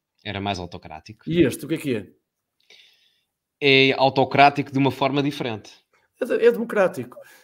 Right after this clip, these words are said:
Speaker 2: Portanto, eh,
Speaker 1: Olha,
Speaker 2: também
Speaker 1: olha,
Speaker 2: aqui
Speaker 1: não sei,
Speaker 2: eu
Speaker 1: não
Speaker 2: acho
Speaker 1: sei
Speaker 2: que,
Speaker 1: se no
Speaker 2: infelizmente
Speaker 1: papel, olha que no papel é democrático, mas fora do papel não sei se é assim tão democrático, José. Não sei se é assim tão
Speaker 2: Isso da
Speaker 1: democrático.
Speaker 2: democracia, vamos lá ver uma coisa, isso da democracia, as pessoas também,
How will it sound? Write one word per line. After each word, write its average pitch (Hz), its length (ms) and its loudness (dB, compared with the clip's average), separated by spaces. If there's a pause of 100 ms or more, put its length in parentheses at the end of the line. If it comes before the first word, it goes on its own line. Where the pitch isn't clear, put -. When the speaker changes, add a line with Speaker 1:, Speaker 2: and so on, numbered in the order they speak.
(120)
Speaker 2:
Portanto, - 440 -2 (400)
eh, 175 320 0 (160)
Speaker 1:
Olha, 180 140 -8
Speaker 2:
também 196 200 6
Speaker 1:
olha, 202 100 8
Speaker 2:
aqui 180 120 -4
Speaker 1:
não 208 100 2
sei, 208 180 0
Speaker 2:
eu 165 40 4
Speaker 1:
não 165 80 4
Speaker 2:
acho 208 140 2
Speaker 1:
sei 220 180 2
Speaker 2:
que, - 0 -
Speaker 1:
se 143 160 -6
no - 60 -2
Speaker 2:
infelizmente 143 240 0
Speaker 1:
papel, 185 440 2
olha 180 160 2
que 185 100 -8
no 185 80 -2
papel 180 300 0
é 185 60 2
democrático, 165 640 0
mas 165 100 -2
fora 165 240 0
do 151 80 -4
papel 147 300 -2
não 156 80 -4
sei 151 160 -8
se - 80 -8
é 151 40 -4
assim 151 180 -8
tão 151 120 -8
democrático, 143 500 -8
José. - 200 -20 (420)
Não 104 80 -14
sei - 140 -12
se - 80 -4
é - 20 -4
assim - 160 -6
tão - 80 -4
Speaker 2:
Isso - 120 -4
da 220 80 2
Speaker 1:
democrático. 170 280 -6
Speaker 2:
democracia, 127 360 -4
vamos 170 180 0
lá 160 80 0
ver 135 80 -2
uma 120 100 -4
coisa, 120 240 -10
isso 180 160 -8
da 147 80 -6
democracia, 123 640 -10
as 123 100 -10
pessoas 135 340 -8
também, 120 360 -2